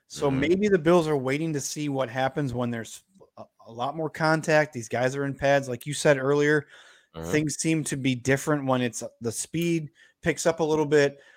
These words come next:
Speaker 1: The guys
Speaker 2: Mm-hmm.
Speaker 1: are a little bit, the, I mean, these guys wait for pads. These guys absolutely wait for pads because they love the contact. And it, it feels more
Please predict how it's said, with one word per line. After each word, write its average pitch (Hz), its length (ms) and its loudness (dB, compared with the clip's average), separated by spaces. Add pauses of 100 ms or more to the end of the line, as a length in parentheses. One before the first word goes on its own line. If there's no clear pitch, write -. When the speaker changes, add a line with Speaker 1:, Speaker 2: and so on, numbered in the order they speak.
(140)
Speaker 1:
The 127 80 -2
guys 135 300 10
Speaker 2:
Mm-hmm. 139 80 0
Speaker 1:
are 135 60 0
a - 20 0
little 139 160 0
bit, 139 380 2
the, 139 180 -4
I 156 100 2
mean, 175 140 2
these 220 160 2
guys 185 200 8
wait 135 220 2
for 123 180 -8
pads. 107 640 -4
These 143 160 -8
guys 135 240 4
absolutely 120 420 -4
wait 117 180 -4
for 104 100 -20
pads 135 320 0
because 113 260 -8
they 117 120 -2
love 120 260 2
the 113 60 -8
contact. 113 640 -8
And 113 120 -10
it, 123 120 -10
it 123 120 -4
feels 147 440 -2
more 127 480 2